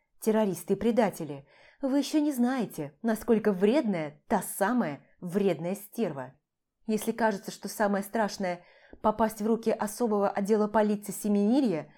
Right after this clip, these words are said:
вы сильно ошибаетесь. Да, они могут стрелять на поражение во время задержания и назначить смертную казнь без суда и следствия. Но поверьте, это ещё цветочки.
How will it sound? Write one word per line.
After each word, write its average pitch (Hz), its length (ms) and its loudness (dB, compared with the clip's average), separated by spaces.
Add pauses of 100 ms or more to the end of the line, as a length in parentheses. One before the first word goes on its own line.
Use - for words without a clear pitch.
(160)
вы 240 200 8
сильно 320 380 6
ошибаетесь. 285 960 2 (400)
Да, 220 420 4 (300)
они 254 220 4
могут 277 300 4
стрелять 214 460 0
на 220 100 -2
поражение 185 760 0 (160)
во 208 100 4
время 233 220 6
задержания 208 640 2
и 202 140 -4
назначить 190 560 -4
смертную 196 420 -2
казнь 185 460 2
без 165 180 -8
суда 190 280 0
и 208 120 -6
следствия. 208 720 -6 (280)
Но 196 160 4
поверьте, 175 720 -2 (280)
это 311 280 2
ещё 202 300 0
цветочки. 175 920 -6